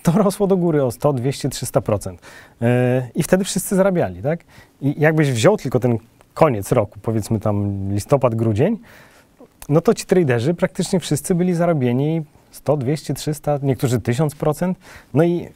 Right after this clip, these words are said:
decydujesz w grudniu: „Okej, podpinam się pod tego, co zrobił tysiąc procent”, i w styczniu jesteś siedemdziesiąt, dziewięćdziesiąt procent w plecy. Więc to, że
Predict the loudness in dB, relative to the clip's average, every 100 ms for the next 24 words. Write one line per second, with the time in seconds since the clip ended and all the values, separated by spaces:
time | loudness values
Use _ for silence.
0 | _ 0 2 2 2 2 0 0 0 -2
1 | -2 -2 -4 -4 -2 -2 -4 -6 -6 -4
2 | -2 -2 -2 -2 -6 -4 -6 -4 -4 -2
3 | -2 -4 -14 -20 -20 -20 -20 -14 -8 -8
4 | -2 -2 0 -2 0 -2 -2 -4 -2 0
5 | 0 -2 -2 -2 0 -2 -2 -2 -4 -2
6 | -4 -4 -6 -4 -2 -4 -18 _ _ _
7 | _ _ _ 0 0 -4 _ _ _ _
8 | 2 2 0 -10 _ _ _ -6 0 0
9 | 0